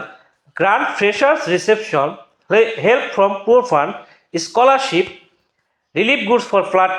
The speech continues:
affected people, medical aid for flood affected people,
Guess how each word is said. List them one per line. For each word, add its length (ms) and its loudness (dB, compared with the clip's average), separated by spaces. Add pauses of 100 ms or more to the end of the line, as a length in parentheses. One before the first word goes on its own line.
(100)
affected 440 -4 (320)
people, 320 0 (840)
medical 340 2
aid 280 4
for 120 2
flood 300 2
affected 420 -4
people, 340 2